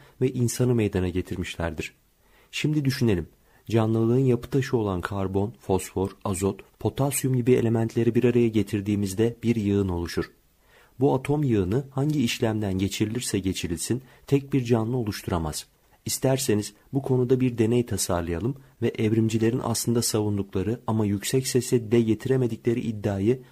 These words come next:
onlar adına Darwin formülü adıyla inceleyelim. Evrimciler çok sayıda büyük varilin içine canlılığın yapısında bulunan fosfor, azot, karbon, oksijen, demir, magnezyum gibi elementlerden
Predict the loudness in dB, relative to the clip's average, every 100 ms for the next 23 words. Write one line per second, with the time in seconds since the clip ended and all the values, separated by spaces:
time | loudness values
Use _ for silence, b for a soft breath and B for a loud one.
0 | B 0 2 2 2 0 -2 -6 -6 0
1 | 2 2 0 -2 0 2 2 2 2 0
2 | 0 0 0 0 2 0 -2 -8 _ _
3 | _ _ _ _ _ 0 2 4 2 2
4 | 0 -2 -4 -4 0 0 2 2 2 2
5 | 2 2 4 2 0 -2 0 -2 0 2
6 | 2 4 4 4 0 -2 -2 2 2 2
7 | 0 0 -2 -6 0 0 0 0 -2 -2
8 | -6 -2 0 -2 -4 -2 -2 0 0 -2
9 | -4 -6 -4 -4 -2 -4 -4 b b 0
10 | 2 2 0 -6 -2 0 2 0 0 2
11 | 0 0 0 0 0 0 0 -2 -2 -2
12 | -4